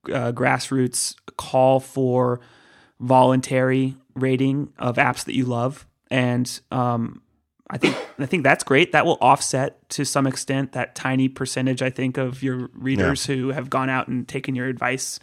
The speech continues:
Speaker 1: literally. Um, but it also reminds me that, you know, there,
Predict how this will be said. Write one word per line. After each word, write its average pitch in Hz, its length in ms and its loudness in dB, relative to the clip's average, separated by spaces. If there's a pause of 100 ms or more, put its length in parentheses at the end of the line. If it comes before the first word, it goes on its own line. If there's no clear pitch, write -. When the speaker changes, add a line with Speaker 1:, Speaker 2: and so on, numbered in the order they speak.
(440)
Speaker 1:
literally. 139 560 4 (420)
Um, 135 500 4
but 165 140 4
it 147 120 4
also 202 520 4 (380)
reminds 156 500 2
me 151 120 2
that, 143 220 0
you 143 60 4
know, 135 240 2
there, 151 300 2